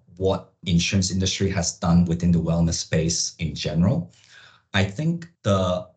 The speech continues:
experience tends to be that it's limited scope in campaign based.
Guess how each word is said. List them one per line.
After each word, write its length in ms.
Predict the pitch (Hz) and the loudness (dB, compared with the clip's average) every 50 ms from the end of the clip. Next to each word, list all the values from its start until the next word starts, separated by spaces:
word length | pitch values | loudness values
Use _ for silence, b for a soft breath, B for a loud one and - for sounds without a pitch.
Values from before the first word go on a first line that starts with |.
| _ - | _ -10
experience 560 | 113 - - - - 135 143 143 143 139 - - | -8 -8 -8 -4 0 2 2 4 2 2 -2 -4
tends 400 | - - 123 110 113 120 - - | -8 -2 0 2 2 2 0 -2
to 100 | - 135 | -4 -6
be 240 | 113 107 98 98 104 | -4 -2 -2 -2 -2
that 260 | 101 101 92 95 - - | -2 -2 -4 -6 -6 -6
it's 220 | 98 95 - - | -8 -8 -8 -4
limited 540 | 113 101 104 110 120 131 - - - - - | 0 2 2 2 2 2 0 -2 -4 -6 -4
scope 500 | - - - - 113 101 104 104 - - | -4 -6 -6 -4 -2 -2 -2 -4 -4 -4
in 160 | 98 87 90 | -2 -2 -2
campaign 720 | 90 - - 104 87 85 85 - - - 87 87 87 87 - | -4 -6 -4 0 0 0 0 0 -2 0 2 0 0 0 -4
based. 460 | - - - - - - - - | -6 -6 -6 -6 -6 -6 -6 -6